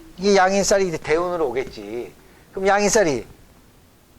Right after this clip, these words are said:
많아지고 신강한다에 양인살이 오면 좋을까요? 나쁠까요? 나쁘지. 양인살은 누구 편이에요? 아, 내 편이잖아, 내 편. 그러니까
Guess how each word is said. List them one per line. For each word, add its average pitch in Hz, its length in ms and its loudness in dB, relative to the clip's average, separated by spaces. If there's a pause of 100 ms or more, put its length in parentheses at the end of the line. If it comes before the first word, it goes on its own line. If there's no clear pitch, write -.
(480)
많아지고 226 880 2
신강한다에 240 720 2
양인살이 202 500 2
오면 202 200 0
좋을까요? 190 480 0
나쁠까요? 120 420 -6 (1160)
나쁘지. 233 540 -2
양인살은 202 480 0
누구 156 160 -8
편이에요? 165 440 -4 (1080)
아, 156 100 0
내 151 220 0
편이잖아, 220 600 0
내 107 160 -8
편. - 240 -6 (1160)
그러니까 180 300 0